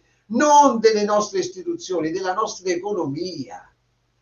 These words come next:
E parlò del consiglio d'amministrazione della B M W, della Mercedes. Considerazioni, rivelazioni da far accapponare la pelle.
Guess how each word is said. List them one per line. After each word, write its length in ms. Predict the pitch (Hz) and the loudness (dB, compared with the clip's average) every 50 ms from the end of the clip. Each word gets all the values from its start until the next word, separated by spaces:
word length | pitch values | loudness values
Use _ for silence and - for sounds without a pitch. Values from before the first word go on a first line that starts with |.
| _ _ _ _ _ _ _ _ _ _ _ _ _ _ _ _ _ _ _ _ _ _ _ _ _ _ _ _ - | _ _ _ _ _ _ _ _ _ _ _ _ _ _ _ _ _ _ _ _ _ _ _ _ _ _ _ _ -4
E 120 | 196 190 | -2 -2
parlò 720 | - - 208 196 190 180 190 202 226 233 240 240 240 - 175 | 0 0 2 2 2 2 4 6 8 10 10 10 8 4 0
del 180 | 175 180 - | -6 -6 -4
consiglio 400 | - 180 165 - - 220 220 202 | -6 -6 -8 -6 -8 -6 -4 -2
d'amministrazione 800 | 175 165 165 165 165 165 143 - 165 156 - - 208 208 196 156 | -2 -2 -2 -4 -6 -6 -4 -4 -4 -4 -4 -4 -2 -2 -2 0
della 240 | 160 160 156 143 - | 0 0 0 0 -2
B 280 | 120 165 190 190 180 | -2 -4 -2 -2 -2
M 140 | 156 135 123 | -2 -4 -4
W, 280 | 113 123 156 175 170 151 | -6 -4 -2 -2 -2 0
della 220 | 131 151 156 175 | 0 0 0 0
Mercedes. 1040 | 175 160 151 131 - - - - 175 180 170 160 151 117 117 107 98 - - - - _ _ _ _ _ _ _ _ _ _ _ _ _ _ _ _ _ _ _ _ _ _ _ _ _ _ _ | 0 -2 -2 -4 -4 -4 -2 0 2 4 4 2 2 0 -4 -8 -8 -10 -16 -20 -20 _ _ _ _ _ _ _ _ _ _ _ _ _ _ _ _ _ _ _ _ _ _ _ _ _ _ _
Considerazioni, 1040 | - 214 226 214 - - 208 214 208 214 214 208 208 - - - 226 233 196 180 | 2 2 4 4 2 0 0 2 4 4 6 4 4 0 -2 2 2 4 4 4
rivelazioni 720 | 175 190 190 202 196 196 180 - - 233 240 214 185 160 139 | 2 2 0 0 2 2 0 0 0 -2 -2 0 -2 -2 -2
da 180 | 139 175 160 | 0 0 0
far 220 | 147 - 214 220 214 | 0 0 0 2 2
accapponare 720 | 196 165 - - 185 170 - - 180 180 196 202 202 190 175 | 0 0 -2 -2 -4 -4 -2 -2 -2 0 0 0 0 0 0
la 140 | 156 131 | -2 -2
pelle. 500 | 117 127 160 165 160 151 123 104 101 95 | 0 0 0 0 0 0 -2 -6 -8 -12